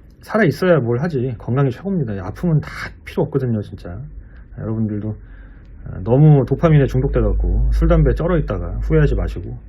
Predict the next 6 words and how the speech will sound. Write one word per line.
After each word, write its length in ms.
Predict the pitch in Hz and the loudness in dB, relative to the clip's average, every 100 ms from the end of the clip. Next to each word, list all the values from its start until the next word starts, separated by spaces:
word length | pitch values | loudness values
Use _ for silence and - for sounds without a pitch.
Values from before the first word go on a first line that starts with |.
| - - - - - - - | -16 -14 -10 -10 -10 -16 -12
건강 300 | - 110 107 | -6 -2 -2
챙기시면서 640 | - 202 202 131 104 92 | 0 0 2 0 -2 -4
우리 200 | 107 92 87 - - - - | -6 -6 -10 -12 -18 -18 -10
이쁜 240 | 113 113 113 | -8 -4 0
생물들 580 | 139 156 131 87 113 143 - | 2 2 2 -2 -6 -8 -12
또 120 | 95 | -14